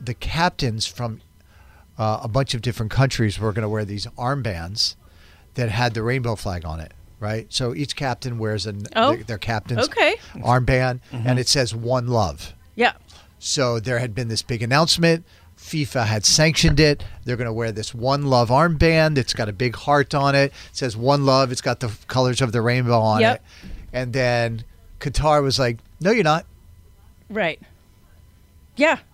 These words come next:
Speaker 1: And then it just went away.
Speaker 2: Of course it did.
Speaker 1: None of them wore it
Speaker 2: It is a
Speaker 1: because
Speaker 2: scary
Speaker 1: they were
Speaker 2: place.
Speaker 1: afraid for their life.
Speaker 2: It's a scary place.
Speaker 1: They banned beer.
Speaker 3: The day before the event,
Speaker 1: The
Speaker 3: after everyone had already, they said they were, alcohol was gonna be allowed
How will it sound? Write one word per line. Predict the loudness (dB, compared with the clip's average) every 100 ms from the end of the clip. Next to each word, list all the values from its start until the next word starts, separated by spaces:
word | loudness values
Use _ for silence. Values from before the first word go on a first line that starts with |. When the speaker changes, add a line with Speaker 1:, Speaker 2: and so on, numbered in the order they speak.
| -20 0
Speaker 1:
And | 2 4 4
then | 4 4
it | 4
just | 2 4
went | 4
away. | 6 6 4 -2 -12 -12
Speaker 2:
Of | -4
course | 0 2
it | 2
did. | 4 6
Speaker 1:
None | 6
of | 4
them | 4 2
wore | -2 -2
it | -6 -16 -8
Speaker 2:
It |
is | 0
a | 2
Speaker 1:
because | 4 4 6
Speaker 2:
scary |
Speaker 1:
they | 6
were | 6
Speaker 2:
place. | 4
Speaker 1:
afraid | 4 4 4
for | 4
their | 6
life. | 4 2 -8 -16 -20 -20 -20 -20 -20 -20 -20 -20 -20 -20 -20 -20
Speaker 2:
It's | -14
a | -12
scary | -8 -8
place. | -6 -6 2
Speaker 1:
They | 2
banned | 4 4 6 6 4 0 -6 0
beer. | 4 6 4 -2 -18 -20 -20 -20 -20 -20 _ _ -20 _ _ -20 0
Speaker 3:
The | 0
day | 4 4
before | 4 0 2 2
the | 4
event, | 2 4 2
Speaker 1:
The | 4
Speaker 3:
after | 4 6
everyone | 6 4 4
had | 6
already, | 6 4
they | 2 2 2
said | 4 4
they | 4
were, | 2 -2 -8 -20 -4
alcohol | -4 0 0 0
was | -2
gonna | -6
be | -6
allowed | -6 -4 -2 -2 -4 -10